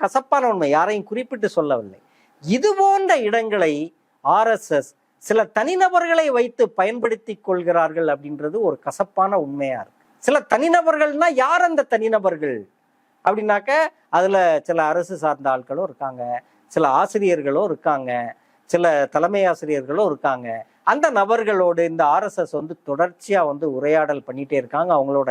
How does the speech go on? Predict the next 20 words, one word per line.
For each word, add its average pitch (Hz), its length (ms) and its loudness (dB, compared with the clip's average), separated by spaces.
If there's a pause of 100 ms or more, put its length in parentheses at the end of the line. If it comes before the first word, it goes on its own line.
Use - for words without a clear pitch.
(120)
கான்டாக்ட்ல, 147 460 -4 (340)
அவங்க 202 240 2 (100)
மூலமா 269 360 2 (120)
தான் 233 140 0 (320)
இது 190 180 2
போன்ற 220 320 2
நபர்கள் 175 420 2
வந்து 175 180 -4 (100)
உள்ளே 160 260 2 (560)
வர்றதை 139 380 2
நாம 131 280 -2
வந்து 127 180 -10 (120)
பாக்குறோம். - 380 -8 (200)
ஒண்ணு, 202 240 2 (460)
சமூகம் 208 680 2 (760)
ரொம்ப 175 180 2 (160)
கேவலமா 180 480 4
இருக்கு 160 220 -2
அப்படின்னு 143 280 -2
வச்சுப்போமே, 117 420 -10